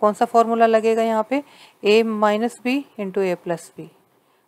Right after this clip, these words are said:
तो ये formula जब हम solve करते हैं तो क्या आता है, A square minus B square।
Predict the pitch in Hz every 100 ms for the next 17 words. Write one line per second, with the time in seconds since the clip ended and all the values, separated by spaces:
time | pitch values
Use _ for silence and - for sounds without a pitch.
0 | _ 202 202 190 208 208 214 208 214 214
1 | - 208 208 208 226 220 220 226 220 247
2 | - 196 202 - 233 254 226 190 196 233
3 | _ 180 160 - - 160